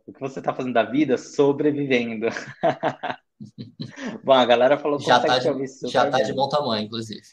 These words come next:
Speaker 2: <laughs>
Speaker 1: Alto e cristalino, ó, muito
Speaker 2: Ó.
Speaker 1: bacana.
Speaker 2: Aí sim.
Speaker 1: Perfeito, então. Galera, né, pra quem já conhece a gente, sejam bem-vindos novamente. Pra quem não conhece ainda, nós somos da Escola Online Mentorama,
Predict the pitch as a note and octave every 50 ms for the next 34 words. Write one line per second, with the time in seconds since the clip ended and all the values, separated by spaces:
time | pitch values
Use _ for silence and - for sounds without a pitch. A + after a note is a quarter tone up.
0 | _ _ _ - F3 E3+ - - - - - - G#2+ A#2+ C#3 E3 F#3 - - A3
1 | G#3 - - G3+ G3 - - C#3+ D3 D3 - F3 D#3+ C#3 B2+ B2 A2+ G#2+ G2 F#2
2 | F#2 _ _ _ - G#2 B2 D3 D#3+ D#3 C#3+ - A#2+ A2+ A2+ A2+ C3+ - F3+ D3+
3 | D3 C#3+ C#3+ - B2+ A2+ G#2+ G2+ G2 F#2+ F#2 - - _ _ - G#2+ G2+ G#2+ G#2
4 | - - C#3 A2+ A#2+ B2 - - - B2 B2+ D#3+ D#3+ D#3+ - C3+ G#2 G2+ G2+ G2
5 | - _ _ _ _ _ - - - _ _ _ _ _ C#3 D3 E3+ F#3 F3 D3
6 | A#2+ A2 - - - B2 B2 C#3 D#3+ - - - - - - G#3+ G#3 G3 F#3+ F#3
7 | - - F3+ F3 E3+ - F#3+ F3+ D3+ C3+ C3+ C#3+ D3+ D3+ D3 - - _ _ _
8 | _ _ _ _ _ _ _ _ - F#3 E3 D3 D3 D3 D3 C#3+ C3 B2+ A#2+ A2
9 | - A#2+ A2+ A2 A2 G#2+ A2+ B2+ C#3 C#3 - - - E3 E3 - F3+ E3+ D#3+ D#3
10 | D#3 - D3+ C#3 C3 B2+ B2+ - - A#2+ A2+ A2 A2+ A2 A#2+ A#2+ A#2+ - - _
11 | _ _ - B3 C#4+ - - - F#3+ E3 D3 D#3 D3+ D3+ D3+ D3+ D#3 C#3+ C#3 C3
12 | B2+ B2 B2 B2 A#2 A2+ A2+ A2+ B2+ D#3 F3+ E3 - - B2+ A2+ A2+ A2+ B2 C#3+
13 | - - -